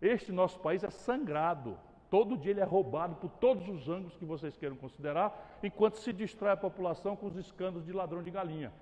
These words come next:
Não que não sejam graves, não que não sejam graves, mas aqui é que tá o nó do, do negócio. Pois bem, a gente não compra dólar, mas anda de ônibus. Sobe o di-, sobe o dólar, sobe o diesel, a pressa-, a passagem de ônibus sobe.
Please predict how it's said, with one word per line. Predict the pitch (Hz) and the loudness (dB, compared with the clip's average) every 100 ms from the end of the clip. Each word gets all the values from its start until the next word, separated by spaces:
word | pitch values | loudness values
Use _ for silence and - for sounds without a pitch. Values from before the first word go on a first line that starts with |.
| - - | -20 -8
Não | 180 254 | -4 -2
que | 233 | -2
não | 233 | -4
sejam | - 208 196 | -2 -2 -2
graves, | 151 151 147 107 - - - - - - _ _ - 175 | -2 -2 0 -4 -10 -18 -20 -20 -20 -20 _ _ -10 -6
não | 208 | -4
que | 185 | -4
não | 185 | -2
sejam | 185 165 151 | -2 0 -2
graves, | 131 117 104 - - - - | 0 0 -2 -12 -20 -20 -12
mas | 147 156 147 | -2 2 2
aqui | - - 254 233 - | 0 2 4 4 0
é | 156 | -4
que | - | -4
tá | - 151 | -4 0
o | 147 | 0
nó | 139 131 | 0 -2
do, | 123 113 | -2 -6
do | 120 120 | -6 -8
negócio. | 104 101 - - - _ _ _ - | -8 -12 -16 -20 -20 _ _ _ 4
Pois | 220 | 6
bem, | 180 160 | 6 4
a | 170 | 2
gente | 196 190 | 0 -2
não | 185 | -4
compra | 165 165 185 | -2 0 0
dólar, | 160 190 208 | 4 4 4
mas | 208 185 | 0 0
anda | 208 220 | 0 0
de | 220 | 2
ônibus. | 180 147 139 | 0 0 0
Sobe | - 240 208 | 4 6 4
o | |
di-, | 170 175 - | -2 -6 2
sobe | 208 208 | 4 4
o | |
dólar, | 175 214 233 240 | 6 8 8 4
sobe | - 220 214 | 4 4 4
o | |
diesel, | 175 226 233 240 | 0 0 2 0
a | |
pressa-, | 226 202 196 175 - | 0 -2 -2 -4 -4
a | 156 | -4
passagem | 151 143 147 127 | -4 -4 -4 -4
de | |
ônibus | 139 143 | -6 -8
sobe. | - 143 | -6 -6